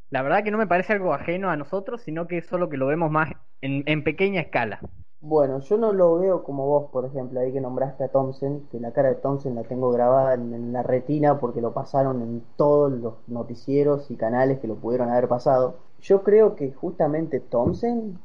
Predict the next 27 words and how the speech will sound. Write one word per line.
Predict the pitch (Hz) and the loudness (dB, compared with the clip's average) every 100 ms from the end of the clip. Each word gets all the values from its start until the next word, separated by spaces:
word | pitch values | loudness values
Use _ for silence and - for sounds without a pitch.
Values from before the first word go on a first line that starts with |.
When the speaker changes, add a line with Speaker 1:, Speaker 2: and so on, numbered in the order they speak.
| - - | -12 0
Speaker 2:
era, | 165 160 - | 4 4 0
no | 151 170 | -2 4
era, | 180 170 - | 6 6 4
no | 156 165 | 0 4
era, | 165 147 139 | 4 4 2
no | 156 | 2
era | 151 143 | 4 4
ese | - 143 - 131 | 2 -10 -8 -8
líder | 135 147 156 180 190 - - | -4 2 4 4 0 -12 -14
que | 127 | -8
todos | - 139 139 - - - - | 0 0 0 -8 -10 -10 -10
conocemos | 123 123 - 147 139 - | -8 -8 -4 -2 -2 -6
como | 113 113 | -12 -10
líder | 120 143 139 127 | -4 2 2 2
del | 123 | -2
grupo, | 123 127 147 180 - | -4 -2 -2 -4 -6
sino | 135 143 165 | -4 0 2
más | 165 160 | 2 2
bien | 147 170 190 185 | 0 2 2 2
que | 175 | 4
era | 165 156 | 6 4
la | 135 135 | 0 0
persona | 135 143 - 175 175 - | 0 -2 -2 0 0 0
más | 139 170 175 | 0 0 0
influenciable | 151 147 139 123 127 - 156 156 151 | -4 -6 -2 -2 -2 2 4 4 2
del | 127 123 | 0 -2
grupo. | 123 110 - | -4 -6 -10